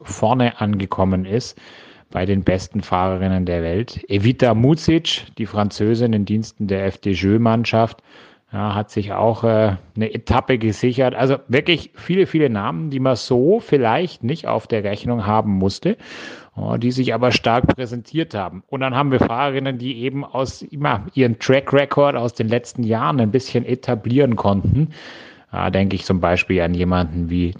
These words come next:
Demi Wollering, die Holländerin, ja, die schon viele, viele, ja, tolle Resultate in den letzten ein, zwei Jahren gezeigt hat, aber jetzt, äh, ja, mit ihrem dritten Platz bei La Course dann, äh,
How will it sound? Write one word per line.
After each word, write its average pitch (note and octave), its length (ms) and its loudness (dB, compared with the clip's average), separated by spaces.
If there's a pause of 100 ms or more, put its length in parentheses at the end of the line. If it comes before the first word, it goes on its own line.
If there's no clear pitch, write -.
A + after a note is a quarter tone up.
(120)
Demi F#2 300 2
Wollering, F#2+ 760 2
die F#2 180 -2
Holländerin, F#2+ 720 2 (640)
ja, F2+ 180 -8
die F#2 160 -4
schon F#2+ 220 0
viele, A#2 380 0
viele, G#2+ 480 2 (1040)
ja, F#2 200 0 (140)
tolle A2+ 300 2
Resultate G#2 680 -2
in G2 80 0
den F#2+ 140 -2
letzten G2 280 -4
ein, F#2+ 180 -6
zwei F#2 180 -4
Jahren F2 340 -2
gezeigt - 420 -8
hat, D3+ 140 0
aber C#3+ 180 2
jetzt, C3+ 320 -2
äh, C#3+ 320 4
ja, G#2+ 180 -2
mit B2+ 140 -2
ihrem A2+ 140 0
dritten B2+ 340 -4
Platz A2+ 400 -2
bei G#2 240 -4
La G#2+ 200 2
Course A2+ 580 0
dann, A2 260 0
äh, G#2+ 320 2